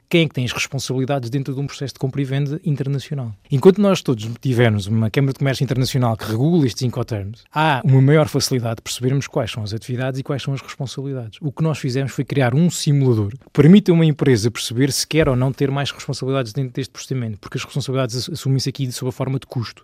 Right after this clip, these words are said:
E, portanto, esta plataforma também vive muita informação que está disponível em vários sites, mas também vive do facto de haver in-, organizações internacionais que fazem a, a padronização dos modelos de compra e venda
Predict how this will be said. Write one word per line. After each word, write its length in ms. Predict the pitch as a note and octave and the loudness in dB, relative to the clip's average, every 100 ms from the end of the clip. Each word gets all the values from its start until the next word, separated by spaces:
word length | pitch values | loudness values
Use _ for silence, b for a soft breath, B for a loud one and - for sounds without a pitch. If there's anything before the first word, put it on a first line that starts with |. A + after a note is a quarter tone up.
| - | -4
E, 60 | C#3+ | -4
portanto, 340 | - E3 A#2+ - | 2 2 2 0
esta 240 | F#3 - | 0 0
plataforma 460 | D#3+ D#3+ - D3 C3 | -2 -4 -2 -2 0
também 240 | C3+ C#3 | 0 0
vive 320 | B2+ C#3 C#3+ C#3 | 2 0 2 4
muita 300 | F#3+ F3 D#3 | 4 2 -2
informação 540 | C#3 D#3 D3+ - C3 | -4 -4 -4 -4 -8
que 100 | - | -8
está 120 | C3 | -8
disponível 500 | A2+ C3+ C3+ A2 A#2+ - | -6 -2 0 0 -6 -6
em 140 | B2 | -6
vários 560 | G#2 B2+ C#3 A2+ G#2+ - | -2 -2 -2 -2 -8 -10
sites, 320 | A2 A2 - | -10 -10 -8
mas 100 | C#3 | -8
também 260 | - D3 C#3+ | -6 -6 -6
vive 200 | D3 C#3 | -6 -8
do 80 | C#3+ | -8
facto 240 | D3+ - | -8 -6
de 60 | C#3 | -6
haver 240 | B2+ B2+ | -4 -4
in-, 200 | C#3 D3 - | -6 -8 -10
organizações 460 | C3+ B2+ C3 F3+ | -4 -2 -2 -2
internacionais 720 | D#3 C#3 C3 - A#2 G#2 A2 - - | -2 -4 -6 -6 -6 -6 -8 -14 -18
que 80 | - | -10
fazem 540 | - D3+ A2 A2+ A2 - | 0 0 2 -2 -4 -6
a, 340 | B2 B2 B2 | -6 -4 -4
a 20 | |
padronização 840 | A2+ F3+ D#3 D3 D3+ C3+ C3+ D3 B2 | 0 2 4 4 4 2 0 0 -2
dos 140 | A2 | -2
modelos 320 | B2 C3 B2+ | 0 0 0
de 80 | - | -2
compra 260 | C3 A#2+ B2+ | -4 -2 -2
e 40 | |
venda 180 | A2+ | -2